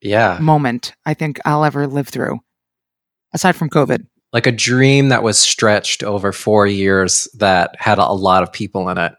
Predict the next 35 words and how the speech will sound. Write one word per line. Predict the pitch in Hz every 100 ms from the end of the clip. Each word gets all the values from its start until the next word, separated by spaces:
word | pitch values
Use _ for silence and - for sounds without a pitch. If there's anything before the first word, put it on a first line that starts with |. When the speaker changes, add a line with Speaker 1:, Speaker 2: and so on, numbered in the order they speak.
| _ _ _
Speaker 2:
That | 180 -
looked | 180 214 -
like | 208 196 190 - -
the | 190 -
island | 165 185 190 180
of | 156
misfit | 165 160 - 170
toys | - 156 156 -
went | 151 135
to | -
art | 131 127
camp. | - 107 78 - _ _ _ _ _ _ _
Speaker 1:
Basically. | 113 139 - - - 90 90 -
Speaker 2:
Yeah. | 151 - - _ _ _ _
Speaker 1:
Yeah. | - 107 92 80 - _ -
Speaker 2:
Yeah. | -
Speaker 1:
So | - 107 101 - - _ _
I | 107
learned | 113 123 131
a | 127
lot | 98 87 85 -
when | 104
I | 95
was | 95 90
there. | - 87 87 85 - _ _
And | 107 98
I, | 95
and | - 117
I, | 139 135 -
you | - 131
know, | 117
even | 127 131 143
in | 123 104
that | 95 98 107 -
environment, | 104 92 90 90 95 90 90